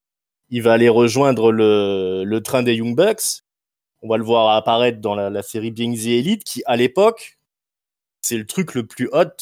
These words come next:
dans le monde du catch, quoi. La W W E, elle est pas, elle a pas le succès incroyable qu'elle a aujourd'hui. Elle est plutôt en phase descendante. Beaucoup de gens sont mécontents.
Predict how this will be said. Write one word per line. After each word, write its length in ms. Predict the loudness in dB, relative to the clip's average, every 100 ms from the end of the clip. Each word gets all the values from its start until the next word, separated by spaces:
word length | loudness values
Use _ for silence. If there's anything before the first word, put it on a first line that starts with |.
| -8
dans 100 | -6
le 60 | -4
monde 200 | -6 -8
du 140 | -6
catch, 260 | -4 -4 -2
quoi. 180 | -4 -4 -12 _
La 120 | -4 -2
W 360 | -4 -6 -6
W 360 | -6 -8 -4 2
E, 100 | 2
elle 120 | 2
est 40 | 0
pas, 380 | 2 4 4 2
elle 60 |
a 60 | 0
pas 140 | -2
le 100 | -2
succès 380 | -4 -6 -4 -4
incroyable 440 | -4 -4 -4 -4 -4
qu'elle 160 | -8
a 60 | -8
aujourd'hui. 400 | -6 -8 -4 -2
Elle 100 | -2
est 60 |
plutôt 320 | -4 -10 -8 -8
en 80 |
phase 220 | -2 -4 -4
descendante. 680 | -8 -6 -2 0 0 -4 -14 -20 _ _
Beaucoup 240 | -10 -10 -10
de 40 |
gens 120 | -6 -6
sont 160 | -6
mécontents. 680 | -10 -10 -12 -4 0 0 -2